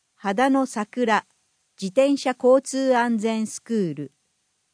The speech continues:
満開の桜の下で、自転車に乗る際の交通安全ルールを学んでみませんか？正しい乗り方で命を守ろうとコメントのついた写真があります。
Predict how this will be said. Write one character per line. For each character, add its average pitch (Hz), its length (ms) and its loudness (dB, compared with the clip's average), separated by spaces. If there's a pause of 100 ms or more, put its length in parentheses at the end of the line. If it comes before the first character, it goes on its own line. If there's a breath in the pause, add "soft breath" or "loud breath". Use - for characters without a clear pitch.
(1120)
満 247 240 0
開 269 260 2
の 254 140 0
桜 240 420 0
の 233 160 -2
下 220 300 -6
で、 156 200 -6 (440)
自 202 60 -4
転 285 300 2
車 226 160 -2
に 202 140 -2
乗 190 140 0
る 220 80 -2
際 233 320 0
の 180 200 0
交 240 220 0
通 277 380 0
安 262 200 2
全 247 280 4
ル 254 80 0
ー 247 160 0
ル 175 220 2
を 165 240 -2
学 208 280 0
ん 226 80 0
で 226 120 4
み 220 120 0
ま 226 120 -2
せ 220 180 -4
ん 175 80 -6
か？ 165 280 -6 (1300)
正 254 360 -4
し 285 220 -4
い 240 40 0
乗 196 140 -2
り 196 120 -8
方 185 340 -4
で 170 260 -4
命 240 460 -2
を 170 140 2
守 175 340 -4
ろ 196 340 -2
う - 220 -20
と 226 120 -6
コ 226 120 -2
メ 233 160 0
ン 233 60 -6
ト 233 140 -6
の 226 120 -4
つ - 160 -8
い 208 120 -4
た 170 160 -6
写 165 140 -8
真 190 300 -6
が 170 160 -6
あ 160 60 -10
り 156 120 -8
ま 139 160 -8
す。 - 220 -20